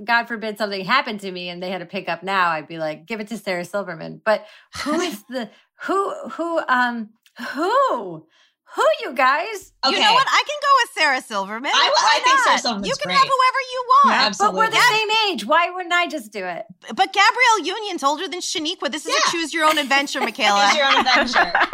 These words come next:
Speaker 1: Well, I'm taking it very seriously. Um, you know, Alyssa, what you said about the Sex and the City quote, I also have a, a version of that quote that
Speaker 3: What's
Speaker 1: that
Speaker 3: that?
Speaker 1: that's all mine.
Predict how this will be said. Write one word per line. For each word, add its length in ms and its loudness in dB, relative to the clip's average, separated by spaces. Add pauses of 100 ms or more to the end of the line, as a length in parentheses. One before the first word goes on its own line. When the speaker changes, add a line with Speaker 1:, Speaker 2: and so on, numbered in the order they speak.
(680)
Speaker 1:
Well, 160 2
I'm 80 0
taking 280 -4
it 140 2
very 240 2
seriously. 680 -2 (880)
Um, 220 2
you 60 -2
know, 240 4 (240)
Alyssa, 440 -2
what 180 -4
you 140 -8
said 220 -4
about 380 -2
the 160 -6
Sex 280 -6
and 80 -12
the 60 -8
City 240 -8
quote, 360 -4
I 180 2
also 420 0
have 220 -4
a, 200 -8
a 80 -8
version 360 -10
of 140 -10
that 280 -12
quote 280 -12
that 240 -12
Speaker 3:
What's 260 -2
Speaker 1:
that 20 -10
Speaker 3:
that? 320 0
Speaker 1:
that's 100 -18
all 360 4
mine. 480 -4